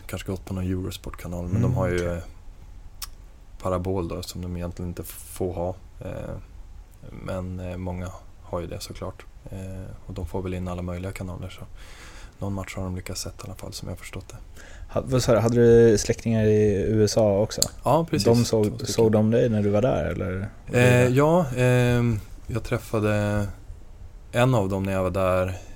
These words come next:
Speaker 1: eh, och den andra, han har varit här i Sverige, eh, för några år sedan här, han och hans fru. Så då hann jag träffa dem och umgås med dem, så det var väldigt, väldigt trevligt. Det är ju lite annorlunda,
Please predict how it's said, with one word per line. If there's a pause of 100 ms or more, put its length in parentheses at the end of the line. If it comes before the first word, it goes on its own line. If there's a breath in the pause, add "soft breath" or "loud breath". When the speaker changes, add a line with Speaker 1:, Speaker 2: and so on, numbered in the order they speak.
(120)
Speaker 1:
eh,
och (120)
den (580)
andra,
han
har
varit
här
i
Sverige, (420)
eh, (680)
för
några
år
sedan
här, (300)
han
och
hans (680)
fru. (200)
Så (160)
då (180)
hann
jag (260)
träffa
dem
och
umgås
med
dem,
så
det
var
väldigt, (580 loud breath)
väldigt
trevligt.
Det
är
ju
lite
annorlunda,